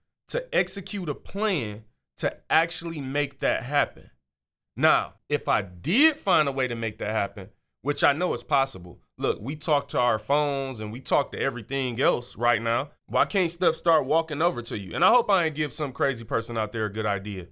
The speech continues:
because I don't want my remote walking around the house. It's kinda creepy, but I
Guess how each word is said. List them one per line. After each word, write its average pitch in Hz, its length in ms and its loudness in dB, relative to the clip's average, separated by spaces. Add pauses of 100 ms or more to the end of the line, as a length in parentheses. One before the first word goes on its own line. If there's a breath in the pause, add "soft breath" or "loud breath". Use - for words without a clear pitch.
(200)
because 131 260 -2
I 151 100 4
don't 139 180 0
want 113 140 -4
my 113 80 0
remote 107 380 -2
walking 107 300 -2
around 101 240 -6
the 95 60 -8
house. - 320 -6
It's 113 160 -10
kinda 147 300 -2
creepy, 107 500 -8 (180)
but 117 500 0
I 120 260 2